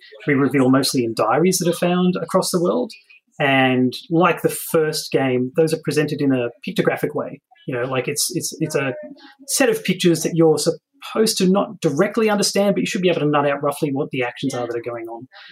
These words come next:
And the kid's backstory is similarly, like, Miku still has her dreams, and those dreams bring up a little bit of the past. So as the game progresses, you find out what happened to bring them to here. And they all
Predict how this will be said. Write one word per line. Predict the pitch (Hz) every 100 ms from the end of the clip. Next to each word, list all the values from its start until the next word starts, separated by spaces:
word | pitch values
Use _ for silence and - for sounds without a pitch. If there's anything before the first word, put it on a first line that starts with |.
| - -
And | 165
the | 165
kid's | 214 139
backstory | 165 143 - 143 127 117 - -
is | 143 -
similarly, | 175 135 120 120
like, | 123 117 160
Miku | 143 139 123
still | - 131
has | - 117 117
her | 120
dreams, | 127 117 113 117 - - - _ -
and | 127
those | 120 117
dreams | 131 117 110 - - _
bring | 156 147
up | 135
a |
little | 139 156
bit | 139 127
of |
the | 123 -
past. | - - -
So | 135
as | 151 143
the | 127 -
game | - 120 117
progresses, | 123 123 - 120
you | 127
find | - 120 123
out | 117 123 _ _ _ _
what | 143 139 -
happened | 139 - 120 123 -
to | 131
bring | 135 127
them | 113
to | 123
here. | 135 120
And | 135 143
they | 151
all | 175 190 185 175